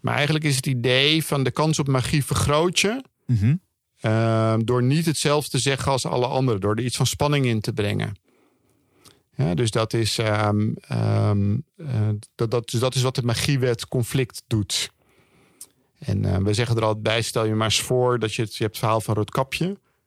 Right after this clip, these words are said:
Speaker 1: Stel je dat verhaal maar eens voor zonder dat er een grote boze wolf in zit.
Speaker 2: Mhm. Wordt een saai verhaal van.
Speaker 1: Heel saai verhaal.
Speaker 2: Ja.
Speaker 1: Ja, dus oma is ziek, Roodkapje brengt koekjes,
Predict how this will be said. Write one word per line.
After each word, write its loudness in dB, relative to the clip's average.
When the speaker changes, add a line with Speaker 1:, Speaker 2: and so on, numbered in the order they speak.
Speaker 1:
Stel -2
je 2
dat 0
verhaal 0
maar 2
eens -2
voor 0
zonder 2
dat -2
er -2
een 0
grote 0
boze 0
wolf 0
in -2
zit. -8
Speaker 2:
Mhm. 4
Wordt -4
een -2
saai 2
verhaal 2
van. -2
Speaker 1:
Heel -2
saai 0
verhaal. 0
Speaker 2:
Ja. -2
Speaker 1:
Ja, 0
dus 2
oma 2
is 0
ziek, -2
Roodkapje -2
brengt 0
koekjes, -2